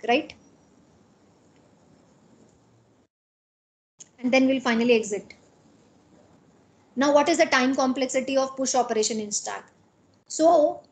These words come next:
we have to just insert the element at the given location, and to directly insert the element at the given location, that is the last location of the array, we are given the index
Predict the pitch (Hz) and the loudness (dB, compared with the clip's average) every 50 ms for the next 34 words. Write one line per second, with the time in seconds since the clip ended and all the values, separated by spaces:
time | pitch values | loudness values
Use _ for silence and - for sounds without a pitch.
0 | _ - 254 311 320 311 311 - 392 320 254 226 - 294 320 349 440 453 - - | _ -6 -2 0 2 2 0 0 0 -2 -2 -2 2 4 4 4 4 2 -2 -8
1 | - - _ _ - 285 294 294 294 - - 370 370 427 359 320 320 285 254 254 | -12 -16 _ _ -6 -4 -2 -2 -2 0 2 4 4 4 4 2 2 2 2 2
2 | 254 247 277 311 311 - 269 269 262 254 302 247 226 262 247 311 339 294 240 220 | 0 -2 -2 -4 -4 -2 -2 -2 0 0 -2 0 -2 -4 -2 -2 -2 -2 -2 -4
3 | 226 226 214 214 - - - - - - 254 277 302 311 330 370 - - _ _ | -2 -2 -4 -4 -4 -8 -12 -14 -14 -8 -4 -2 -2 -2 -2 -6 -10 -18 _ _
4 | _ _ - 302 247 240 269 269 302 302 - 381 392 392 359 339 330 - 330 320 | _ _ -8 -4 0 2 4 4 4 2 2 0 0 0 0 0 0 0 0 0
5 | 285 320 311 311 294 285 302 302 302 302 - - 285 233 247 247 269 302 302 262 | 2 2 2 2 2 0 -2 0 -2 -2 0 0 -2 -2 -2 -2 -2 -2 0 0
6 | 233 - 240 233 - 269 269 247 247 240 262 262 233 262 247 240 226 233 262 269 | -2 -2 -2 -4 -2 -2 -2 -2 -2 -2 -2 -2 -2 -2 0 0 2 0 0 -2
7 | - 320 311 320 311 302 311 311 302 277 277 302 285 262 262 302 - - - - | -2 -8 -6 -4 -4 -4 -2 -4 -2 0 0 0 0 2 0 -2 -4 -6 -12 -20
8 | _ _ - 254 262 262 247 - 262 262 339 349 330 302 294 277 262 254 240 247 | _ _ -2 2 2 2 2 0 -2 -2 0 0 0 0 2 2 2 2 0 0
9 | 285 302 - - - - - | 0 -2 -2 -6 -8 -10 -20